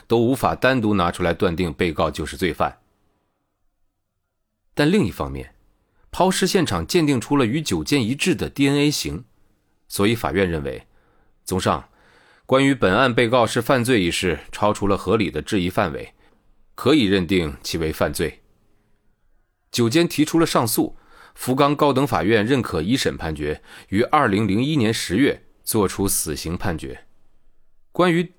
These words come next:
D N A型鉴定的可信度，法院引用了最高法院平成十二年七月十七日决定，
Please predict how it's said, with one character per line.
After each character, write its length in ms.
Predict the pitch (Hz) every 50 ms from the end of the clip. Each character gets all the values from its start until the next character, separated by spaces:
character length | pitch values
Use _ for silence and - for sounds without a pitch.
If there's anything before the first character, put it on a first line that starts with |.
| _ _ -
D 160 | - 202 185
N 140 | 180 185 185
A 100 | 185 180
型 240 | - - - 110 139
鉴 260 | - - 170 139 131
定 140 | 151 147 117
的 80 | 101
可 180 | - - - 76
信 240 | 73 - 156 135 110
度， 240 | 107 107 82 71 - - - - -
法 200 | - - 104 95
院 220 | 104 131 127 110
引 120 | 92 80 80
用 200 | 95 113 110 92
了 160 | 85 76 - - - - - _
最 220 | - - 208 165 131
高 180 | - 160 160
法 220 | 165 - 98 78 82
院 220 | 95 101 92 80
平 260 | - - 98 107 139
成 180 | - - 113 123
十 200 | 117 - - 135
二 140 | 139 123 95
年 200 | 82 80 87 98
七 180 | - - 160
月 140 | 170 156 110
十 160 | - - 131
七 240 | 135 - - - 190
日 140 | 196 139 95
决 160 | - 73 71
定， 180 | 69 82 69